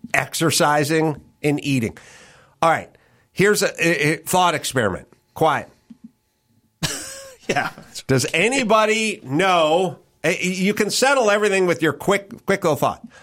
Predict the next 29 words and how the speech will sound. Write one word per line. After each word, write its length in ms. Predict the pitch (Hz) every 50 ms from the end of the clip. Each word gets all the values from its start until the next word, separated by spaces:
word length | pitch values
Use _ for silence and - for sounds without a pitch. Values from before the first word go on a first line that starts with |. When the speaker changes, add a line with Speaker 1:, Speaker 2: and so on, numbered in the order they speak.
| - - _ _ _
Speaker 1:
Close 240 | - 208 220 214 180
your 100 | 202 190
eyes. 300 | 170 143 92 131 - - _ _ _ _ _ -
Anyone 280 | 165 185 202 208 214 208
know 140 | 202 196
a 60 | 196 190
young, 300 | 180 180 175 180 175 143
healthy 320 | - 165 170 143 170 156
child 280 | - - 156 139 139 131
that 100 | 127 123
died 200 | - 127 123 123 107
of 100 | 98 -
covid? 300 | - 107 92 85 - - _ - - - _
No. 400 | 107 117 131 117 95 - - _ _ _ _ _ _
Okay. 320 | 131 127 127 - 90 90 - _ _
So 100 | - -
it 80 | 123 107
doesn't 220 | 123 117 107 113
affect 240 | 98 - 98 82 -
kids. 240 | - 82 69 - - _ - - - _
Does 160 | - 147 131 -
Speaker 2:
<laughs> 60 | -
Speaker 1:
anyone 560 | 175 175 185 226 247 240 233 233 233 226 208
know 400 | 196 180 165 143 113 95 95 95 - - - _ _ _ _ _ _ _ _ _ _ _ _ _ _ _ _ _ _
a 80 | 147 139
person 720 | 139 - 185 180 185 175 - - 156 127 110 101 95 95 - _ _ _ _ _ _ _ _ _ _ _ _ _ _ _ _ _ _ _
who 520 | - 170 180 170 170 165 165 160 151 156 - _ _ _ _ _ _ _ _ -
is, 260 | 160 147 127 - - - _ _ _ _ _ _ _ _ _ _ _ _ - - _ _ _ _ _ _ _ _ _ _ _ _
is, 280 | 147 147 131 107 -